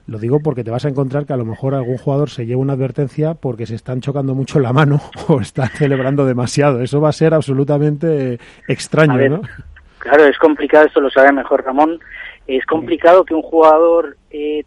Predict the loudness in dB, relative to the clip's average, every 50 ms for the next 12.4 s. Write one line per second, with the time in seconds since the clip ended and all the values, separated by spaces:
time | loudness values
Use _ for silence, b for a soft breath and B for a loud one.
0 | _ -10 -8 -8 -8 -10 -10 -10 -8 -8 -8 -6 -4 -2 -2 -2 -2 -6 -10 -8
1 | -10 -10 -10 -12 -12 -14 -10 -8 -6 -6 -6 -4 -4 -4 -4 -4 -4 _ -8 -8
2 | -6 -10 -10 -10 -10 -10 -10 -8 -4 -2 -2 0 0 -2 -4 -4 -6 _ -6 -4
3 | -4 -2 -4 -4 -4 -6 -8 -8 -8 -12 -14 -14 -12 -12 -10 -4 -4 -4 -4 -2
4 | -2 -4 -2 0 -2 -2 -2 -2 -4 -6 -4 -2 -2 0 0 -2 -4 -6 -10 -12
5 | -12 -8 -8 -8 -8 -8 -12 -14 -16 -8 -2 -2 0 0 -2 -6 -10 -8 -6 -6
6 | -4 -4 -6 -8 -4 -4 -4 -4 -2 -4 -4 -4 -4 -6 -12 -10 -8 -6 -6 0
7 | 2 2 2 2 -2 B B B B B B B B B B B B B B B
8 | B _ -8 -4 -4 -2 -2 -2 -2 -2 -4 -4 -4 -4 -6 -6 -6 -8 -6 -4
9 | 0 0 0 0 -2 -6 -10 -10 -10 -8 -10 -10 -8 -8 -6 -4 -4 -4 -2 -2
10 | 0 0 0 0 0 0 2 2 2 2 2 2 2 0 0 0 -2 -2 -4 -6
11 | -8 -2 0 2 2 2 2 0 0 0 0 0 -2 0 -2 0 0 0 0 2
12 | 2 2 2 0 -2 -6 -6